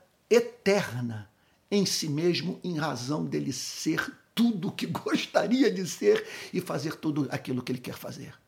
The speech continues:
Então, "Em me conhecer e saber que eu sou o Senhor, e faço misericórdia, juízo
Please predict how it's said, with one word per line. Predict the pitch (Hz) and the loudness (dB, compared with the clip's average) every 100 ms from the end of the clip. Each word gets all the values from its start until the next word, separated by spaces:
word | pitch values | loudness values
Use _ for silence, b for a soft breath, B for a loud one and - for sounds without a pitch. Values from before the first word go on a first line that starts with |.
| _ _ _ _ _ _ _ _ _ _ _ _ _ _ _ _ _ _ _ _ _ B B B B B | _ _ _ _ _ _ _ _ _ _ _ _ _ _ _ _ _ _ _ _ _ B B B B B
Então, | 139 127 156 185 156 | -4 2 2 2 2
"Em | 131 | 2
me | 123 | 0
conhecer | 123 120 113 147 151 | 0 0 0 -2 -2
e | |
saber | - 123 147 175 | 0 0 0 0
que | - | -4
eu | |
sou | - - | -2 -2
o | |
Senhor, | 185 233 165 120 - _ _ _ _ _ _ b b _ | -2 -2 -4 -4 -10 _ _ _ _ _ _ b b _
e | 220 | 0
faço | - - - 156 156 - - 143 | 0 -4 -8 -6 -6 -8 -6 -4
misericórdia, | 143 120 143 131 - 147 143 135 135 | -2 -4 -6 -8 -6 -2 -2 -2 -4
juízo | 147 135 170 196 185 277 | -2 -2 -2 -4 -6 -8